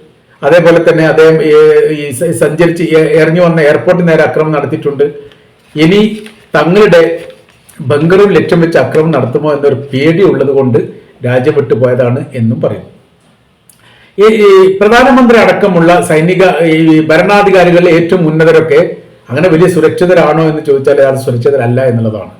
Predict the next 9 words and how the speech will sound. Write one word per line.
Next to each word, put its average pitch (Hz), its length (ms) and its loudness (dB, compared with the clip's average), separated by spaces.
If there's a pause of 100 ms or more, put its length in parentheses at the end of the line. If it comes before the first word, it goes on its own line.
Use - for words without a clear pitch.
(400)
അതിന് 156 160 2
അതിന്റെ 170 240 2
ഉദാഹരണം 180 500 2
പറയുന്ന 156 300 0
ചില 160 160 4
റിപ്പോർട്ടിന്റെ 160 500 0
ഭാഗങ്ങളിലൊക്കെ 151 480 -2
ഉദാഹരണം 147 360 -2
പറയുന്നത് 139 680 -2